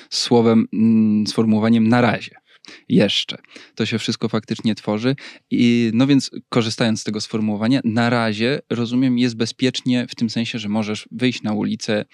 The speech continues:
e, niewiele ci się stanie, e, jest porządek, ym, publiczny jako tako zachowany.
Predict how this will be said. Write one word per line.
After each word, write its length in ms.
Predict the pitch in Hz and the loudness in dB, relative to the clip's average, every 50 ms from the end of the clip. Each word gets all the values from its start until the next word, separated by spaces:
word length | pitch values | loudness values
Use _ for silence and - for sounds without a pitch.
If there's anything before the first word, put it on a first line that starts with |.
| - - - - _ - | -20 -20 -20 -20 _ -8
e, 100 | - 101 101 98 101 104 104 104 104 104 104 104 | -6 -4 -2 -2 0 0 0 0 0 0 0 0
niewiele 440 | 104 107 113 117 117 123 123 117 113 | 0 0 2 2 2 2 2 0 -2
ci 100 | - - - | -4 -6 -6
się 120 | - 107 | -6 -6
stanie, 720 | - - - 101 101 110 110 110 110 107 107 107 107 104 - - - - - _ - | -6 -6 -6 -4 -2 -2 0 0 0 0 -2 -2 -4 -4 -8 -12 -20 -20 -20 _ -6
e, 300 | 110 104 104 104 104 104 | -4 -2 0 0 0 0
jest 380 | 104 110 117 113 - - - - _ _ - | 0 0 0 0 -2 -6 -14 -20 _ _ -2
porządek, 720 | 117 107 98 117 120 123 117 107 101 101 - - - - - - | -2 0 2 2 2 4 4 2 0 -2 -4 -8 -12 -12 -12 -12
ym, 420 | 101 101 98 95 95 95 98 92 98 - | -10 -10 -10 -8 -8 -6 -6 -6 -4 -2
publiczny 440 | 117 107 - 113 113 - - - | -2 0 0 0 -2 -2 -2 -2
jako 260 | 104 107 110 - - - | 0 0 -2 -2 -4 -6
tako 260 | - 104 - 104 104 | -6 -4 -4 -4 -4
zachowany. 640 | 104 98 95 107 101 101 101 - - 107 113 143 | -4 -6 -6 -6 -4 -4 -4 -4 -4 -4 -4 -4